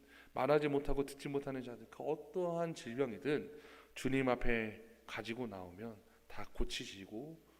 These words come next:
회복시켜 주시는 것이 바로 주님이시다라는 거예요. 음, 예수 그리스도는,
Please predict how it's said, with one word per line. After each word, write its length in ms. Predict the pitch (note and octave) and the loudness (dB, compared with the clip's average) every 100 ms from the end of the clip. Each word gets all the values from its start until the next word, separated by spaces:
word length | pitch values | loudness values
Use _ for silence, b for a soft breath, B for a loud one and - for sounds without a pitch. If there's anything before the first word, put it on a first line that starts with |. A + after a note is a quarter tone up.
| B B - | B B -4
회복시켜 460 | D3 D3 D3 - G2 | -4 -4 -8 -10 -10
주시는 380 | F#2 - F#2 F2+ | -10 -10 -12 -14
것이 380 | - C#3+ B2 G2+ | -12 -10 -10 -10
바로 360 | F#2 B2 D#3 B B B B | -10 -8 -8 B B B B
주님이시다라는 1300 | - G#2+ G#2+ G2+ F#2+ F#2 - G2 F2+ F2+ F2+ F2+ F#2+ | -12 -10 -8 -8 -8 -10 -10 -14 -16 -20 -20 -20 -20
거예요. 200 | F#2 F2+ F2 _ _ B B B B B B B - | -20 -20 -20 _ _ B B B B B B B -10
음, 140 | B2 B2+ | 2 4
예수 200 | C3 D3+ | 4 2
그리스도는, 680 | D3 - A#2+ B2 A2+ G#2 | -4 -4 -4 -4 -6 -12